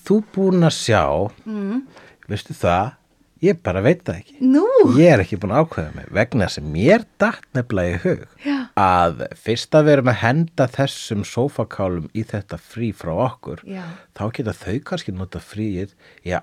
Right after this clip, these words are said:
Speaker 1: ákveða hvað við eigum að horfa á næst og við getum gert kannski litla svona skoðanakönnun
Speaker 2: Við
Speaker 1: ef að
Speaker 2: getum
Speaker 1: mér verður
Speaker 2: það.
Speaker 1: einhvern tímann hleypt aftur inn á Facebook.
Speaker 2: Já, já,
Speaker 1: En,
Speaker 2: já, já,
Speaker 1: eh,
Speaker 2: oh my
Speaker 1: ég
Speaker 2: God, við
Speaker 1: reikna
Speaker 2: vorum
Speaker 1: með því
Speaker 2: það.
Speaker 1: að hljóta að fara að gerast.
Speaker 2: Það hljóta að fara að gerast. Ég get líka spurt þig um eina mynd sem þú hefur ekki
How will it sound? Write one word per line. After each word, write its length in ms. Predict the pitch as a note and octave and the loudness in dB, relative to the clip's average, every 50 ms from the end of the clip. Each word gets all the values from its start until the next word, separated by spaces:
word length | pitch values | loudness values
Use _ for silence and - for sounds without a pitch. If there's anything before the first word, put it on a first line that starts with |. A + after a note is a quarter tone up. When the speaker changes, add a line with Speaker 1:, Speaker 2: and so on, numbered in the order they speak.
| - | -2
Speaker 1:
ákveða 520 | - F#2+ C3 E3+ E3 - - - C#3 G#2+ F#2 | 0 0 0 -2 -4 -8 -4 -2 0 0 -2
hvað 300 | - - - F#2+ F2 D#2+ | -4 -6 -4 -4 -4 -4
við 200 | E2+ F2 E2+ E2+ | -4 -4 -4 -2
eigum 240 | E2+ D#2+ D#2+ D2 D#2 | -2 -4 -4 -6 -8
að 80 | D#2 - | -8 -8
horfa 320 | - A2+ C3+ B2+ F#2 F2 | -8 -6 -6 -4 -4 -4
á 40 | E2+ F#2 | -4 -4
næst 400 | B2 D#3+ C#3+ - - - _ - | -4 -4 -6 -6 -10 -14 _ -12
og 80 | C#2+ | -12
við 100 | D2+ D#2 D#2 | -10 -10 -10
getum 200 | D2+ B1+ D2+ D2+ - | -10 -12 -12 -10 -8
gert 180 | - E2 - | -6 -8 -6
kannski 320 | - - E2+ D#2 - D2 C2+ | -8 -8 -10 -8 -8 -12 -14
litla 240 | C2+ - - - - | -14 -16 -16 -18 -16
svona 200 | - B1+ A#1+ - | -14 -14 -14 -14
skoðanakönnun 640 | - - - F#2+ A2+ C3 C3+ B2 - - A#2+ B2 A#2 | -14 -8 -6 -4 -2 -2 -4 -4 -4 -2 -2 -2 -2
Speaker 2:
Við 240 | - - G3+ G#3+ G#3+ | -4 -4 -6 -4 0
Speaker 1:
ef 220 | - F3+ G3 A#3 | 4 6 6 8
að 100 | B3 B3 | 8 8
Speaker 2:
getum 20 | A#3+ | 8
Speaker 1:
mér 120 | B3 A#3+ | 8 8
verður 100 | A#3 A#3+ | 8 8
Speaker 2:
það. 80 | A#3 A3 | 8 6
Speaker 1:
einhvern 120 | - G#3+ A3 | 6 6 6
tímann 120 | G#3 F3 | 6 8
hleypt 180 | A3 A3+ A3 - | 6 6 8 6
aftur 220 | A3 F#3 D#3+ A3 G3 | 6 6 8 6 6
inn 100 | G3 F#3 | 6 6
á 60 | E3 | 6
Facebook. 400 | E3 E3 C#3+ - - F#2+ - - | 6 4 2 0 -4 -10 -10 -8
Speaker 2:
Já, 320 | - A3+ B3 B3+ C4 B3+ B3+ B3+ | -4 0 2 4 4 4 4 4
já, 120 | B3+ B3+ A#3+ G#3 | 2 2 2 2
Speaker 1:
En, 100 | G3+ - | 4 4
Speaker 2:
já, 100 | G#3+ G3+ | 4 4
já, 180 | G3 G3 F#3+ F3+ F3 E3 D#3+ | 4 4 4 4 2 2 2
Speaker 1:
eh, 40 | - | 2
Speaker 2:
oh 40 | - | 2
my 120 | - G2+ F#2+ | 2 2 2
Speaker 1:
ég 60 | E2+ | 2
Speaker 2:
God, 80 | F#2 | 2
við 100 | A2+ C#3+ | 2 2
Speaker 1:
reikna 240 | - F#3 F#3+ D#3 A2 | 2 -2 -2 0 0
Speaker 2:
vorum 80 | G2 F#2+ | 2 2
Speaker 1:
með 120 | G2 F#2+ E2+ | 2 2 2
því 80 | F#2 F2+ | 2 2
Speaker 2:
það. 80 | F2+ | 0
Speaker 1:
að 120 | F2 - - | 0 0 -2
hljóta 240 | G2 F#2+ G2 - E2 | -4 -4 -4 -4 -8
að 60 | - | -8
fara 120 | - C#2+ | -10 -14
að 60 | C#2+ - | -16 -12
gerast. 420 | - G#2 B2 C3+ - - - - - | -10 -8 -8 -10 -10 -16 -20 -10 -8
Speaker 2:
Það 100 | A3+ G#3 | -6 -4
hljóta 180 | G#3+ A#3+ B3 B3 | -4 -4 -4 -6
að 40 | G#3 | -8
fara 100 | G3 G3 | -8 -8
að 40 | F#3 | -6
gerast. 320 | - G#3 F#3 F3 D#3+ - - _ - | -6 -6 -6 -6 -8 -12 -18 _ -4
Ég 220 | A3 A#3+ D4 E4 | 0 0 0 0
get 120 | E4+ D4+ | 0 -2
líka 160 | A3+ G#3+ G#3+ G#3 | -2 -2 -4 -6
spurt 280 | - - A#3+ A#3+ - | -4 -4 -4 -4 -4
þig 200 | - - C#4+ C4+ A#3 | -2 0 0 0 0
um 60 | G#3+ | 0
eina 160 | G#3 G#3 G3+ | -2 -4 -4
mynd 160 | G#3 A3 A3 - | -4 -6 -6 -8
sem 100 | G3+ F#3+ | -6 -4
þú 160 | - C#4+ C#4 | -2 -2 -2
hefur 140 | G#3 E3 D#3+ | -2 -2 -6
ekki 100 | E3 | -8